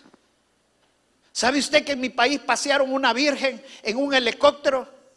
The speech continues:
creyendo que eso va a traer sanidad? Una imagen que no puede hablar, no puede decir nada, no puede absolutamente nada. En lugar de bendiciendo a nuestro país, están maldiciendo a nuestro país, pero hay miedo para decir esas verdades ahora.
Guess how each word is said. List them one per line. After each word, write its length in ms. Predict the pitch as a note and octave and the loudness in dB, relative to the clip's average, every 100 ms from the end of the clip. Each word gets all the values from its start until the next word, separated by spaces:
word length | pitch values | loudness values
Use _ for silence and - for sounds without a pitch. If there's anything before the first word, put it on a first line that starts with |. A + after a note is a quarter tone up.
| _ - | _ -20
creyendo 500 | - G3 A#3+ C#4 C#4+ | 0 4 6 4 2
que 100 | C4+ | 0
eso 140 | C4+ C#4 | 2 2
va 100 | C4+ | 2
a 40 | |
traer 300 | C#4 C4 C4 | 2 2 0
sanidad? 540 | B3+ B3 A#3+ C4+ C#4+ - - - _ _ _ _ _ _ _ _ _ _ _ | 0 -2 0 2 2 0 -14 -20 _ _ _ _ _ _ _ _ _ _ _
Una 140 | G#3 C4+ | -2 -2
imagen 400 | C4 D4+ C#4 D4 | 6 6 6 2
que 80 | B3 | 0
no 160 | C#4 | 0
puede 220 | C#4 D4 | 2 6
hablar, 340 | C4 B3+ C#4 D4+ | 4 8 8 8
no 160 | C#4+ | 4
puede 400 | C#4+ C#4 C#4 B3+ A3 | 4 6 8 6 4
decir 300 | A3 G#3+ C#4+ | -2 0 -2
nada, 340 | C4 C#4+ D#4+ D4 | 6 8 10 6
no 160 | C4 | 2
puede 220 | C4+ C#4+ C#4+ - - _ - | 6 6 6 -18 -20 _ -6
absolutamente 800 | A3 - C4 D4 C4+ C4+ C4+ C4 | -2 0 0 2 2 0 0 0
nada. 420 | C4+ D4 C#4+ C4 - _ _ _ _ _ | 2 0 -2 -8 -20 _ _ _ _ _
En 140 | A3+ A#3+ | -2 0
lugar 320 | A#3+ D4 D#4+ | 4 4 6
de 80 | D#4 | 4
bendiciendo 520 | D4 C4 - D#4 D4+ | 4 -2 0 0 0
a 20 | |
nuestro 280 | C4+ A#3 B3+ | -2 -4 0
país, 140 | C4 | 0
están 220 | D4 D4+ | 2 0
maldiciendo 640 | D4+ D4 A#3+ - D#4 E4+ D#4 | 4 2 2 0 0 0 0
a 20 | |
nuestro 300 | A#3+ - A3+ | -2 -4 -2
país, 200 | B3+ D4+ - | -2 -2 2
pero 120 | C#4 | 2
hay 100 | D4+ | 2
miedo 480 | D4+ E4 F#4 F4+ E4+ | 0 2 2 2 0
para 160 | C#4 | -2
decir 260 | C#4 C4+ D#4 | -2 -4 -4
esas 220 | D4 D4+ | -2 0
verdades 520 | C#4 C4+ E4 F4 C#4+ | 2 2 2 2 -2
ahora. 460 | B3 A#3+ A#3 G3 - | -4 -2 -2 -4 -12